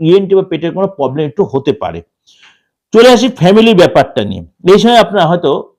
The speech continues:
ফ্যামিলি সবাইকে নিয়ে বা আপনি চাকরি বা আপনার, আহ, স্টাফদের নিয়ে বা আপনার লাইফ পার্টনারকে বা আপনার সন্তান নিয়ে হয়তো কোথাও কোনো ম্যারেজ অনুষ্ঠানে যেতে পারেন, কোনো পার্টি অ্যাটেন্ড করতে পারেন, get together করতে, এরকম কোনো অনুষ্ঠান আপনি যেতে পারেন ফ্যামিলি, বা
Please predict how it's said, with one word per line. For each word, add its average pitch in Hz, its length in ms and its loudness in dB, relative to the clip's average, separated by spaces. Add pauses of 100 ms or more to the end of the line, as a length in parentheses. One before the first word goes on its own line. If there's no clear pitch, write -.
ফ্যামিলি 165 240 -2
সবাইকে 170 480 -4
নিয়ে 127 260 -8 (680)
বা 127 180 2
আপনি 135 420 -4
চাকরি 139 280 -4
বা 131 100 -2
আপনার, 127 240 -6
আহ, 123 260 -6
স্টাফদের 120 440 -4
নিয়ে 117 160 -8
বা 113 80 -2
আপনার 117 260 -6 (400)
লাইফ 120 300 2
পার্টনারকে 131 380 -2
বা 123 100 -4
আপনার 131 160 -6
সন্তান 131 440 -6
নিয়ে 127 140 -6
হয়তো 120 220 -6
কোথাও 131 320 -4 (380)
কোনো 156 160 -2
ম্যারেজ 151 340 0
অনুষ্ঠানে 160 340 -4
যেতে 143 200 -4
পারেন, 135 200 -6
কোনো 151 160 -6
পার্টি 139 280 -4
অ্যাটেন্ড 147 320 -6
করতে 139 260 -8
পারেন, 131 260 -4
get 131 120 0 (140)
together 139 260 -2
করতে, 131 220 -8
এরকম 131 240 -2
কোনো 143 160 -8
অনুষ্ঠান 123 340 -6
আপনি 139 100 -10
যেতে 113 220 -6
পারেন 131 160 -4
ফ্যামিলি, 113 300 -6
বা 117 340 -2